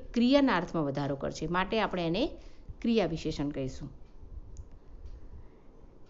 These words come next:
Example જોઈએ તો, he run very fast. અહીંયા ક્રિયા કઈ છે? Run. Run એ ક્રિયાપદ છે,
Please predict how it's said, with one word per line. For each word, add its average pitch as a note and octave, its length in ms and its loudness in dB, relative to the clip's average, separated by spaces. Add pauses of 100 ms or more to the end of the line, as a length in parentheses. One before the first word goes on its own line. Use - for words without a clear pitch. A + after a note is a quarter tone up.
Example B3 440 8
જોઈએ F3 320 6
તો, F#3 220 2 (840)
he D4 180 12
run A#3 380 10
very E3+ 360 6
fast. C3 480 -4 (2250)
અહીંયા A3 380 4 (300)
ક્રિયા A#3+ 260 8
કઈ C#4+ 220 8
છે? B3+ 280 4 (220)
Run. G3+ 280 8 (1500)
Run F#3 260 6
એ C4 120 0
ક્રિયાપદ C#4 480 6
છે, C#3 280 -4